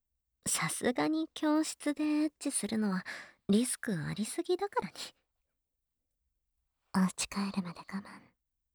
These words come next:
だよ。我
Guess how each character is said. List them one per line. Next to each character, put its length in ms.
だ 80
よ。 80
我 60